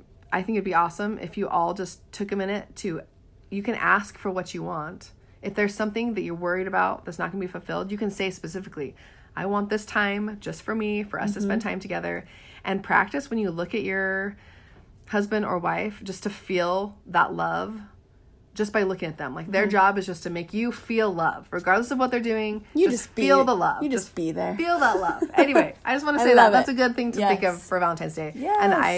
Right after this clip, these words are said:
Speaker 2: Yes.
Speaker 1: wanna hear Alicia, Felicia's excerpt, and I want it to be the last word. So, there you go.
Speaker 2: <laughs> Oh, so growing up, the love in our house was definitely conditional. And my mom did her best. And those of you know a little bit about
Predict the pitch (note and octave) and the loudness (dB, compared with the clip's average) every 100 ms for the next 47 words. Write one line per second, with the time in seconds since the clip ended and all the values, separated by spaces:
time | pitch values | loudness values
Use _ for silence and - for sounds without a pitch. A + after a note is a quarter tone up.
0 | F3+ F3 F#3 F#3+ F#3 F3 E3 - - - | -2 -2 -4 -2 -4 -2 -4 -8 -18 -12
1 | - E3+ E3 D#3+ - - F3 D3+ - - | -10 -8 -8 -10 -14 -8 -8 -6 -8 -10
2 | - - - D3+ D3+ - - - - - | -12 -14 -12 -12 -12 -16 -20 -20 -20 -20
3 | - - D#3+ D#3+ D3 D3+ B2+ C#3+ - - | -16 -8 -4 -4 -6 -6 -6 -8 -10 -12
4 | - - - A#3+ - - G3+ - - - | -10 -4 -2 -2 -6 -18 -18 -20 -20 -20
5 | - - G#3+ A3 F#3+ - - - - - | -20 0 6 6 6 -4 -20 -20 -20 -2
6 | - C4 F#3+ - - - - - - - | 8 10 8 4 -12 -20 -20 -16 -16 -16
7 | - - C4 D4 C4 A3 - - - - | -10 4 4 6 6 4 2 -8 -20 -20
8 | - _ - - - - - - - - | -20 _ -20 -20 -20 -20 -20 -20 -20 -20
9 | - - - - - F#3+ A#3 A#3 A#3+ A#3 | -20 -20 -20 -20 -12 0 6 8 8 6
10 | E3+ G#3 G3+ E3+ - F3 - - G#3+ G#3 | 2 0 2 0 -2 -10 -2 4 4 4
11 | E3 D#3+ D#3+ - E3 D3 - - E2+ - | -2 -2 -4 -6 -6 -6 -8 -8 -8 -10
12 | - - - G#3 F3+ F3+ F3+ F#3+ G#3+ G#3+ | -16 -6 0 0 0 0 0 2 2 2
13 | G#3 A3 A3+ G#3 F3+ F#3+ - G#3+ A3 G#3 | 0 0 2 2 2 0 -4 -2 0 -2
14 | F#3+ F3 E3+ E3+ F3 F3 - - E3 D#3+ | -4 -2 -2 -2 -2 -2 -4 0 2 0